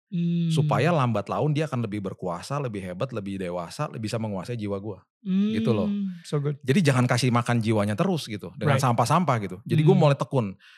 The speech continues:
Speaker 2: tekun doa, tekun baca firman,
Speaker 1: Wow.
Speaker 2: mulai gue belajar sendiri. Dan akhirnya gue menemukan sebuah prinsip yang, wow, ternyata prinsip kerajaan sorga dahsyat banget nih. Gue mulai tergila-gila sama firman Tuhan akhirnya.
Speaker 1: What
Speaker 2: Di
Speaker 1: is
Speaker 2: tahun sembilan delapan.
Speaker 1: prinsip, prinsip apa itu?
Speaker 2: Nah, prinsip itu adalah ketika gue mulai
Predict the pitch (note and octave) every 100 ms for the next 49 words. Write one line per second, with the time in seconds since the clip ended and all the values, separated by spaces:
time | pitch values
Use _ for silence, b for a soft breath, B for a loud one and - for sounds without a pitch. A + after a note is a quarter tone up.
0 | b - - G2+ G2+ G2+ G2 F2 F2+ A2
1 | G#2+ F#2+ F#2 G2 A2 G2+ G2 F2 F2 D3
2 | D3+ - A2 A2+ B2 A2 G#2+ G#2 A2 A2+
3 | G#2 G2+ F#2 - B B - G#2 G#2+ C#3+
4 | E3 C#3+ A#2 A2 E3 E3 A#2 G2+ - G2
5 | G2 D3+ A2+ G2 - - B2 - A2 G#2+
6 | E3 C3 A2 - - F#2+ F#2+ G2+ G2+ D#3
7 | A#2 - G#2+ A#2+ C#3+ B2+ G2 A2+ G#3 F3+
8 | G3 - E3+ C4 B3 G3+ G#3 E3+ D#3 E3
9 | D#3 D#3+ D3 A#2 A2+ F#2+ - D#3+ F#3 D#3+
10 | F#3+ - - C3+ C3 F#3 - - - F#3+
11 | F3 G#3+ G3+ G3 D3+ C3 - _ - A#2+
12 | F#2 _ _ D3+ D3+ C#3+ - C#3 G3+ D#3
13 | B2+ G2+ A#2+ D#3 C3 A#2+ - D3+ C#3 B2+
14 | D#3 A2+ A2+ D3+